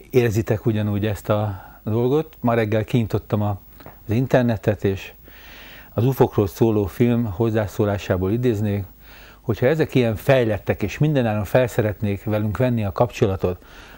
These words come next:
akkor legalább öltöznének föl.” És képzeljétek el, ez a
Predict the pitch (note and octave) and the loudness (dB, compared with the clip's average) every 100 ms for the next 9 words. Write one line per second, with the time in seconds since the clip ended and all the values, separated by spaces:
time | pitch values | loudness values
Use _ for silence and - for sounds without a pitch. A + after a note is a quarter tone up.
0 | - G2+ - G#2 G#2 G#2 A2 G#2 D#3+ - | -8 -6 -4 -2 0 0 0 4 2 2
1 | G2+ F2+ F#2 F#2 - G#3 F2+ - - - | -2 0 -2 -4 2 2 2 -6 -18 -20
2 | - - - - - - - - - D3 | -20 -20 -20 -20 -20 -20 -20 -18 0 2
3 | C3 A#2 G#2+ B2 A#2 A2+ A2+ G#2+ A2 | 4 2 2 0 2 2 2 2 2